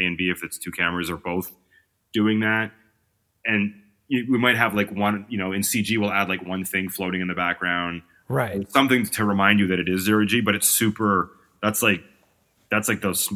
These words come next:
Speaker 1: the lowest level of zero G. And then we go all the way to, like, someone on wire is floating and it's completely zero G and they're, like, floating in, in, like, in mid, midair kind of thing. So they, you know, obviously that end of the spectrum is much harder to do and more time consuming.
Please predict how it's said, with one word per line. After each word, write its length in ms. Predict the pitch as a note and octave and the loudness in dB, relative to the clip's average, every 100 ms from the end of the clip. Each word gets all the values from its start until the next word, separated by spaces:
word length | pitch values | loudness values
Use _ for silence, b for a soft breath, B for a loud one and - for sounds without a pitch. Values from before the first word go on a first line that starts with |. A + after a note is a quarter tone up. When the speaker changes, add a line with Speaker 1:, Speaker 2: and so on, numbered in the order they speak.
| G2 | -2
Speaker 1:
the 80 | |
lowest 360 | F#2 F#2+ F#2 - | -2 0 -2 -2
level 440 | F2+ E2+ E2+ D#2+ - | -2 -2 -4 -6 -10
of 180 | F2 E2 D#2+ - | -10 -10 -10 -8
zero 220 | F2 D#2+ | -6 -6
G. 180 | D#2 D2 | -6 -2
And 120 | G#2+ | 2
then 80 | B2 | 4
we 80 | A2+ | 4
go 120 | A2 | 2
all 140 | A2+ | 2
the 80 | A2 | 4
way 180 | G#2 G#2 | 4 4
to, 100 | G#2 | 2
like, 200 | G2 F#2 B | -2 -4 B
someone 280 | - A2 G#2 | -4 0 0
on 120 | G2 | 0
wire 260 | F2+ F#2 F#2 | 0 -2 -2
is 100 | F2+ | -2
floating 520 | - G#2 G2 F2+ E2 b b _ | -2 0 0 -2 -6 b b _
and 100 | - G2+ | -4 -4
it's 120 | G2+ | -4
completely 400 | - F#2+ G2+ F#2 | -10 -4 -4 -2
zero 240 | F2 E2+ | -4 -6
G 260 | D#2+ F2 D#2+ | -4 -2 -2
and 80 | D#2 | -4
they're, 120 | E2+ | -6
like, 180 | E2 D#2+ - | -6 -8 -8
floating 280 | - F2+ E2+ | -8 -6 -6
in, 80 | D#2 C#2+ F2+ | -8 -12 -12
in, 120 | E2 | -10
like, 180 | D#2 D2 _ _ _ _ _ - | -8 -10 _ _ _ _ _ -12
in 160 | E2+ | -10
mid, 140 | E2+ D#2+ - | -10 -12 -8
midair 280 | E2 D#2 | -6 -4
kind 180 | D#2 D#2 | -6 -12
of 80 | D2 | -14
thing. 200 | D2+ C2+ _ _ _ B B B B | -16 -18 _ _ _ B B B B
So 340 | - G2 D#2+ C#2 B B B | -4 -2 -2 -4 B B B
they, 120 | G#2+ A2 - | 2 2 2
you 80 | D#3 | 2
know, 80 | A#2 | 4
obviously 320 | G#2+ G#2+ G#2+ G2+ - | 6 4 2 0 4
that 200 | G#2+ A2 | 4 4
end 80 | G#2 | 2
of 60 | F#2+ | 2
the 40 | |
spectrum 380 | F2+ F#2+ F2 F2+ | 0 -2 -2 -4
is 140 | E2+ | -4
much 220 | E2 F#2+ - | -4 -2 -2
harder 200 | F2+ F2 | -2 -2
to 80 | |
do 240 | E2+ A#2+ G#2+ | 0 4 4
and 80 | F2+ | 2
more 120 | E2+ | 0
time 180 | F2 F2 | -2 -2
consuming. 460 | F2 E2 D#2+ D#2 | -4 -8 -6 -8